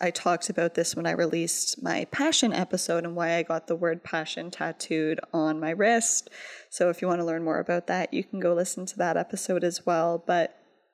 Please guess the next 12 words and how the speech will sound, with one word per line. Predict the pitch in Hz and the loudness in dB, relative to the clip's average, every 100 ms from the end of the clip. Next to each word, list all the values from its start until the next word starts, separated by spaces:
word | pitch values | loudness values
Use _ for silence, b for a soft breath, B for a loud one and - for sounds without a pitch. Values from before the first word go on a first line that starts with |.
| _ _ - | _ _ -2
for | 220 | 2
how | 220 214 | 4 4
much | 226 262 - | 4 4 0
time | - 208 202 202 | 2 2 2 2
and | 196 | 2
dedication | 180 190 - 175 175 185 | 0 0 0 0 0 -2
I've | 170 170 - | -2 -2 -2
given | 180 170 165 170 | 0 0 0 -4
to | - | -6
this | - 170 | -2 -2
sport | - - 170 - - - | -2 0 2 2 0 -2
since | - 175 156 - - - | 2 0 -2 -4 -2 -2